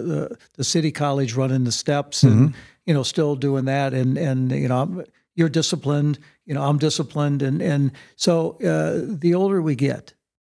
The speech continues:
Speaker 1: pushing ourselves like that, good or bad?
Speaker 2: After you hit, now,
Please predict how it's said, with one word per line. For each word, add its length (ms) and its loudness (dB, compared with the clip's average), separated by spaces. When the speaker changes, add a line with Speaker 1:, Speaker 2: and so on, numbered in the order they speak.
Speaker 1:
pushing 260 2
ourselves 480 -2
like 220 -4
that, 260 -8
good 100 2
or 100 0
bad? 240 -6
Speaker 2:
After 320 4
you 200 6
hit, 340 2
now, 200 4